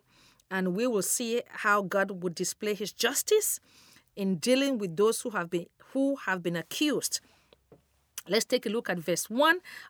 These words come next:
out of Numbers thirty-five. "On the plains of Moab, by the Jordan across from Jericho, the Lord said to Moses," verse two,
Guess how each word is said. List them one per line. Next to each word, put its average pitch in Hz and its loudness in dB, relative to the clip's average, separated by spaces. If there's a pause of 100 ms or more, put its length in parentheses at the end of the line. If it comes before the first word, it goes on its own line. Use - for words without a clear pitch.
out 220 2
of 185 -8
Numbers 214 2 (120)
thirty-five. 180 2 (360)
"On 220 2
the 220 4
plains 330 2
of 220 0
Moab, 220 2 (320)
by 214 6
the 208 4
Jordan 294 6
across 302 4
from 190 0
Jericho, 220 2 (360)
the 202 4
Lord 262 4
said - 2
to 226 -2
Moses," 226 4
verse 185 2
two, 262 6